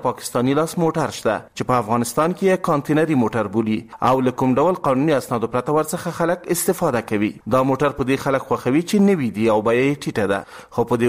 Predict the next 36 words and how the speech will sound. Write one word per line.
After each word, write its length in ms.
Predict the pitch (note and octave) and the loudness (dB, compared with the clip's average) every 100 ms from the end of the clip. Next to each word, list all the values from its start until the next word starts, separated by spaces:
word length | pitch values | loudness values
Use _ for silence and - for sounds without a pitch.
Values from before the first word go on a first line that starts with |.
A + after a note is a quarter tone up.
| G#2+ | 2
وروستیو 420 | G#2+ - C#3+ F3 G3 | 0 2 2 2 2
کې 100 | G#3 G#3 - - C3 | 0 0 -14 -4 -2
افغان 340 | D3 F3 G3+ D3+ | 0 0 2 0
حکومت 340 | B2+ C3+ C3+ - | -2 -2 -2 0
پریکړه 320 | D#3 E3+ C3+ A2+ | 2 2 0 -2
کړې 160 | A2+ A2+ A2 | 0 0 0
چې 100 | C#3+ G3 - - - C3 | 0 0 -6 -18 -2 2
د 120 | D3+ | 2
نظم 320 | G3 F#3+ G3 C3 | 2 2 0 2
او 60 | B2 A#2 | 2 2
امنیت 380 | B2 B2+ B2+ A#2+ | 2 2 0 -2
د 100 | A#2 | -2
ټینګښت 380 | G#2+ G#2+ G#2+ | -2 -2 -2
لپاره 320 | G2+ A#2+ D3 F3 | 0 0 2 2
به 120 | G3+ - A#2 D3+ | 0 -4 -2 0
دا 80 | F3 | 2
موټر 280 | D#3 E3+ D#3+ | 0 0 0
ثبتوي. 480 | - A#2 - B2 A#2 - - B2+ | -2 -2 0 0 0 -2 0 2
موقت 480 | A#2+ A#2 C#3+ A2+ | 2 0 -2 -2
اسناد 300 | G#2+ B2 C3 F3 | -2 0 0 2
به 100 | F3+ | 2
ورکول 340 | E3+ F3+ F3 | 2 0 0
کیږي، 200 | F#3+ F3+ G3+ - | -2 0 -2 -2
خو 80 | - | 0
یوازې 440 | C#3 D#3 F#3+ D3 A2+ | 2 2 0 0 0
به 60 | A2+ | 0
په 60 | B2 B2+ | 0 0
هغه 180 | C3 A#2+ | 0 2
ولایت 400 | A2+ A2+ C3 - G3 | 2 2 0 0 0
کې 100 | G3+ G#3 - - A2 | 0 0 -12 -8 0
د 140 | C3 B2 | 2 4
ګرځولو 460 | C3 C3 E3+ E3+ C3+ A2+ | 0 0 0 2 2 2
اجازه 340 | A2+ A2+ A#2+ G#2+ | 0 0 0 2
ولري 320 | B2 E3+ F#3 G#3+ | 2 2 0 0
چې 80 | A3 A3 - - - | 0 -2 -16 -8 0
هلته 300 | C#3 C3+ | 0 0